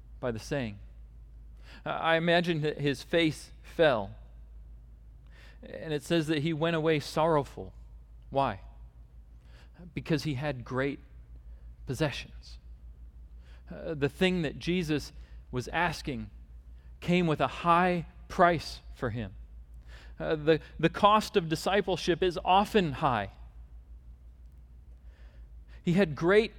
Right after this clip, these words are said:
possessions. Uh, now, we know from the passage that it means he had many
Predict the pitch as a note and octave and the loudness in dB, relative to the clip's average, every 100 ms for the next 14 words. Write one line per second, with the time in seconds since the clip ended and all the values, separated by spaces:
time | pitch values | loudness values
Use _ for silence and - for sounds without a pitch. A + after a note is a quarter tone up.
0 | - - - F#3 D3+ F#3+ - B2 A2+ - | -16 -20 -4 0 2 2 0 -6 -12 -20
1 | - - - - - - - C#3+ - E3+ | -20 -20 -20 -20 -20 -18 -14 -14 -12 0
2 | D#3+ D#3 F3 F3+ F3 F#3+ D3 - E3+ F3 | 2 4 4 4 4 0 0 0 0 0
3 | - D3 A#2+ D3+ - - - D#3+ E3+ E3+ | -2 -4 -2 -2 -2 -12 -8 0 2 2
4 | D#3 E3 E3 C3 D3 F#3 F3 G2+ | 2 4 4 4 2 2 2 -2